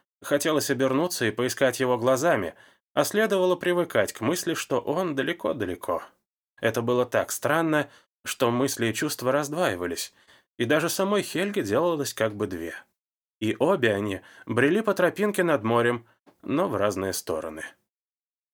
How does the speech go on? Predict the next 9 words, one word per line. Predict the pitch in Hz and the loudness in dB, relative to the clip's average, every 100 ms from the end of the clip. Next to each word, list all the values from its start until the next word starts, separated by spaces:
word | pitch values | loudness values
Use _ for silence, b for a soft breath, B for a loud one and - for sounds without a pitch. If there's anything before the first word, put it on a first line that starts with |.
| _ _ - | _ _ -10
Тьма | 120 123 117 | -2 2 2
сгущалась, | 104 104 - 101 110 147 - - _ _ - | 0 -2 2 2 2 0 -6 -12 _ _ -4
и | |
хотя | - 151 165 | 0 2 2
дорогу | 156 170 190 170 | 2 2 2 2
еще | 160 - 175 | 0 0 0
было | 143 120 92 | 2 2 2
хорошо | - 113 120 - | 0 0 0 0
видно, | 90 95 180 196 180 | -2 0 0 0 -2